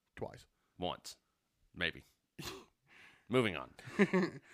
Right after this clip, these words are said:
Speaker 2: It is a misdemeanor to show movies that depict acts of felonious crime.
Speaker 1: So, just nobody's watching John Wick in Montana?
Speaker 2: Nope. No John Wick.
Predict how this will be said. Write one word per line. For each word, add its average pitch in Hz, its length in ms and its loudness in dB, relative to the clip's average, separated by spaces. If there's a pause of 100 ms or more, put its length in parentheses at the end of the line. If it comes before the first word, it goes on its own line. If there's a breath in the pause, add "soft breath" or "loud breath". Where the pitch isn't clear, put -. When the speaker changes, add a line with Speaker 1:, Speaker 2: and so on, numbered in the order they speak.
(280 loud breath)
Speaker 2:
It 185 140 10
is 156 100 10
a 123 120 12
misdemeanor 120 760 4
to 113 160 0
show 220 320 6
movies 156 520 4
that 104 260 2
depict 151 480 0
acts 127 360 8
of 107 200 2
felonious 151 640 -2
crime. 170 500 -8 (1600 soft breath)
Speaker 1:
So, 131 560 2
just 139 260 -4
nobody's 139 520 2
watching 143 320 0
John 139 280 2
Wick 123 300 -2 (160)
in 123 80 -4
Montana? 120 480 -2 (440 soft breath)
Speaker 2:
Nope. 76 400 -8
No 92 240 0
John 95 380 2
Wick. 165 480 2